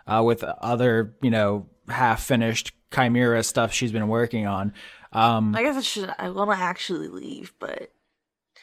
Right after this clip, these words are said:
Speaker 2: I probably shouldn't actually leave.
Speaker 1: No, you can. I'm just saying, my instinct is, like, if I was writing this as a novel, would be get into really gross, disgusting detail to try to gross the audience out.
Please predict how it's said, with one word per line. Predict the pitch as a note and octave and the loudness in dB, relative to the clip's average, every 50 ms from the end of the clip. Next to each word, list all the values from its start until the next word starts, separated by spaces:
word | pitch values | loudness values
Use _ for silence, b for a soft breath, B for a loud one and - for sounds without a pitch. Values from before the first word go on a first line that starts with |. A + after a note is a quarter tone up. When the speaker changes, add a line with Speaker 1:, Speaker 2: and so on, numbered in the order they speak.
| b b b b b b | b b b b b b
Speaker 2:
I | A#3 A#3 | 6 6
probably | A3+ E4 E4+ F#4+ | 8 8 8 8
shouldn't | E4+ - F#4 F4+ C#4+ D#4 C#4 | 6 6 6 6 6 6 6
actually | B3+ B3 B3 C4 - - C4+ B3 | 6 6 6 4 2 -2 0 0
leave. | A#3+ G#3 F#3 E3 E3 E3+ E3 E3 D#3+ D#3+ E3 | 0 -2 -4 -2 -2 0 0 0 0 -2 2
Speaker 1:
No, | F3 G3 | 4 6
you | A3 A#3 B3 | 6 6 6
can. | A3 A#3 B3+ B3 G3+ D#3+ D3 | 6 8 8 8 10 10 8
I'm | E3 | 8
just | F3 F3 - | 6 6 6
saying, | F3 D#3 C#3 B B B B B | 6 6 6 B B B B B
my | D3+ F3+ G3 G3 | 6 6 6 6
instinct | - - E3+ F#3 F3 - - - A3+ A#3+ B3+ C4 C4 - | 4 2 4 4 4 2 4 6 6 6 6 4 2 -2
is, | - - C3+ D3 D3+ C3+ C3+ | -4 0 4 4 6 6 6
like, | C#3+ C#3+ C3+ | 4 4 4
if | A#2 B2 | 6 6
I | C3+ | 6
was | C3+ B2+ A2+ | 6 6 6
writing | B2+ C3 B2+ B2+ C3 C3 | 4 4 6 6 4 4
this | A#2+ A#2 | 2 0
as | A#2+ A2 | 0 0
a | A#2 A#2 | 2 2
novel, | B2 A#2+ B2 B2+ A2+ A2+ A2+ | 4 6 6 6 6 4 2
would | A2 A2+ A2 | 2 0 0
be | G2+ B2+ | 0 2
get | B2 C3+ C3 | 4 4 4
into | B2+ A#2+ - C3 B2+ A2 G2+ G#2 | 4 2 0 -2 -2 -2 -2 -4
really | B2 A#2+ B2+ A#2+ B2 | -2 -2 0 0 0
gross, | A2+ G2+ A#2+ A#2+ A#2 A#2+ A#2+ A#2+ - - | -2 -2 0 2 2 2 2 2 0 -2
disgusting | - B2+ A2+ - C3+ A#2+ A#2 - - C3 B2+ B2 A#2 | -2 -4 -2 0 0 0 0 0 0 2 2 2 2
detail | G#2 A#2+ B2 - D3 C#3+ C#3 | 0 -2 -2 2 4 4 4
to | C3 A2 | 4 2
try | G2+ B2+ A#2+ | 2 0 -2
to | A#2 | 0
gross | G#2 A#2 A#2+ A#2 - | 0 0 0 0 2
the | B2+ A#2+ | 0 0
audience | A#2 A#2 A#2+ B2+ C3+ D3 D3+ - | 0 0 0 0 0 0 0 2
out. | E3 D#3 E3 F3 - | 4 4 4 2 0